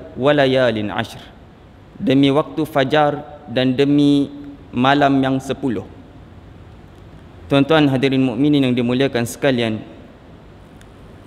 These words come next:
Ibn Abbas antara tafsirnya menyebut "wa layalin ashr",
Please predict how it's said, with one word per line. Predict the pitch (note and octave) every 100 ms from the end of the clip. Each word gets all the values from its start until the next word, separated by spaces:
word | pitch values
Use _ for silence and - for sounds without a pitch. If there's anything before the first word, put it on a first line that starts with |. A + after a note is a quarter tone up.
| - - -
Ibn | C#3 D3+ D3
Abbas | D3 C#3+ F3 D#3+ -
antara | C#3 C#3 C#3
tafsirnya | C#3 C3+ - F#3 D3 C3+ B2 D3
menyebut | - C3 B2+ B2 D#3+ C3+ - - - - - -
"wa | A#2+ C3+
layalin | C#3+ D3 F#3 D#3 C#3 -
ashr", | E3+ D3+ -